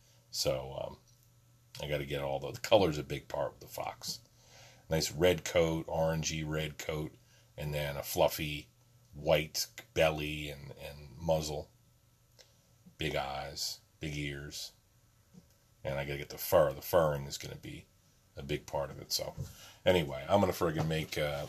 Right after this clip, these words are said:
make that guy proud. He's from Maine. And, uh, Wally Air. If Wally Air is, uh, listening,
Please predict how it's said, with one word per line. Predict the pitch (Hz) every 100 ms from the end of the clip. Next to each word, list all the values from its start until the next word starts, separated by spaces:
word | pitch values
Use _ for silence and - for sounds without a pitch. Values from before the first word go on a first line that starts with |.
| 92
make | 95 -
that | 87 80
guy | 85 76
proud. | - 92 80 76 76
He's | -
from | 78 73
Maine. | 87 90 73 76 - - - - - - - - _ _ -
And, | 73 71 71 69 71 73
uh, | 71 69 73
Wally | 80 82 78 76 73
Air. | 80 76 73 69
If | -
Wally | 85 80 80 78
Air | 80 76 76 71
is, | 73 -
uh, | 78 76 76 - - _ _ _ _ _ _ _ _ _ _ _ _ _ -
listening, | 95 - 73 73